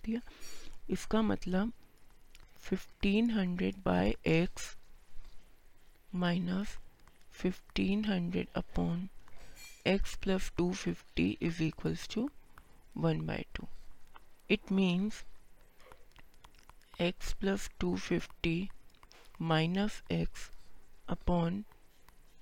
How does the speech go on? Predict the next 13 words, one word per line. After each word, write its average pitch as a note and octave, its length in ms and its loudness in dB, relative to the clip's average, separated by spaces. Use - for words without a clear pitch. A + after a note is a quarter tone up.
x - 380 2
into F3+ 440 2
x - 360 -2
plus F#3 360 0
two F3+ 140 0
fifty - 600 -2
is F#3 320 2
equals D#3+ 480 0
to F#3+ 140 0
one F3+ 400 0
upon F3+ 540 0
three F3 260 2
thousand, F3 560 4